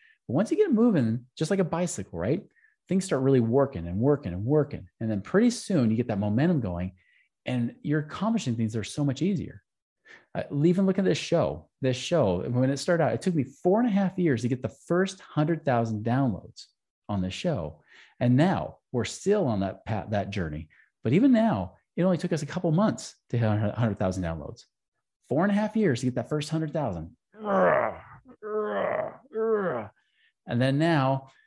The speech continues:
hundred thousand in a couple months. You know, eventually, I guarantee this thing's gonna be over a hundred thousand in a week. You know, wouldn't that be cool? And that's where it kinda feels like, uh, you know, Mister Beast, where he says, "Hey, me in five years."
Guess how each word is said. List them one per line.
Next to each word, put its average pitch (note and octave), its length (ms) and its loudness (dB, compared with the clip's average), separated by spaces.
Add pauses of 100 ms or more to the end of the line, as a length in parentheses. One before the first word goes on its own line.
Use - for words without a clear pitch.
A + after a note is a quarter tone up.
(220)
hundred B2 240 -2
thousand B2+ 280 2
in B2+ 60 -2
a A#2+ 40 -6
couple B2+ 180 -6
months. - 340 -6 (800)
You A#2 100 0
know, D#3+ 300 -4 (140)
eventually, F3 560 2 (220)
I C3 100 0
guarantee D3 300 4
this D3 140 0
thing's C3 200 0
gonna C#3+ 100 0
be C3+ 80 4
over C3 140 2
a A2+ 60 2
hundred C3 200 0
thousand C3 280 2
in C3 80 -2
a C#3 60 0
week. F#3+ 300 -2 (500)
You F#2+ 100 -4
know, F2 200 -6 (460)
wouldn't D3 200 4
that F3 160 0
be G2 100 -4
cool? - 360 -10 (680)
And B2 100 2
that's D3 140 2
where D#3+ 100 4
it C3+ 80 0
kinda C#3 160 2
feels C3+ 240 2
like, A#2 260 2
uh, G2+ 200 2
you A#2+ 80 -2
know, A#2 60 2
Mister B2 340 0
Beast, A2 320 0
where F#2+ 80 0
he F#2 60 0
says, G2+ 280 -2
"Hey, C#3+ 200 0
me A#2 160 2
in G2+ 120 -2
five F#2+ 280 -2
years." G#2+ 340 -2